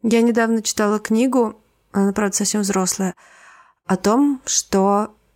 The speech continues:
был целый поезд детей, которых эвакуировали из, э, других стран, которые занимали немцы. Их просто сажали в поезд и отправляли куда-то в другие места, как раз в Англию. И они уже никогда не увидели своих родителей.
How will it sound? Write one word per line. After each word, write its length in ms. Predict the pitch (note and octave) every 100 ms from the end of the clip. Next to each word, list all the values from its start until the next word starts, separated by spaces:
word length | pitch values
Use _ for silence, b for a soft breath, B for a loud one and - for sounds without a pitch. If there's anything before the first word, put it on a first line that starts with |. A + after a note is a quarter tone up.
| -
был 180 | A3
целый 320 | A#3+ A#3 G#3+ G#3+
поезд 320 | A3 G3+ F3
детей, 320 | F3+ - B3
которых 400 | B3+ G#3+ F#3 -
эвакуировали 720 | G3 G#3 G#3+ G#3 G3+ F#3+ F#3+ -
из, 360 | F#3+ F#3 F3+
э, 380 | F#3+ F#3 E3+ E3+
других 400 | G3+ F3+ F3 G3
стран, 420 | - - F3+ E3+ F#3
которые 280 | - E3+ F3+
занимали 380 | F#3 F#3 F3+ F#3
немцы. 540 | G3 D4+ - G3+ G3+ B B B B
Их 140 | G#3+ -
просто 300 | G#3+ G#3+ -
сажали 520 | G3 F#3 G3+ F#3 F3+
в 80 | -
поезд 440 | - G3 C#4 - -
и 80 | F#3+
отправляли 560 | F3+ F#3+ F3+ F#3 A3+
куда-то 320 | A3+ F#3+ F#3
в 20 | F#3+
другие 280 | F#3+ F#3+
места, 280 | G3 F#3 A#3
как 160 | A3 G3
раз 280 | G3+ - - _ G3
в 100 | F#3+
Англию. 440 | G3 F#3 F3+ F3 B B B B B B B _
И 640 | G3 G3 G3 G3 G3 G3 G3
они 200 | F#3+ G3
уже 160 | G#3+ G#3
никогда 340 | G3 G3 G3
не 120 | G3
увидели 240 | G3 F#3+ F#3
своих 240 | - F#3+
родителей. 640 | F#3+ E3+ A#3 D#4 A3 G3+